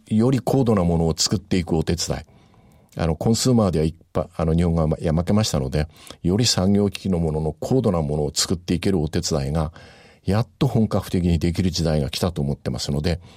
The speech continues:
そのことをしっかりと続けていきたいなというふうに思ってます。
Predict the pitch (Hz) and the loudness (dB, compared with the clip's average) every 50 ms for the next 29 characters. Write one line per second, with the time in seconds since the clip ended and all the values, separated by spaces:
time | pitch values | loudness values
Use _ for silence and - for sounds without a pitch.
0 | - - - - - - - - - 98 95 92 - 87 - - 76 76 - - | -20 -20 -20 -20 -20 -12 -10 -4 0 0 0 0 0 -4 -2 -2 -2 -2 -2 -2
1 | - - _ - - 131 123 - - 85 - - 92 80 85 76 80 73 - - | -4 -6 _ -4 0 0 0 0 -2 -4 -2 -2 0 0 0 -2 -2 -4 -2 -2
2 | 82 71 71 78 98 101 - - - - - - - 95 101 101 80 67 - - | -4 -2 0 0 -2 -2 -4 -10 -14 -10 -10 -6 -2 0 2 2 2 0 -4 -6
3 | - - - - - - - | -10 -8 -6 -6 -8 -8 -8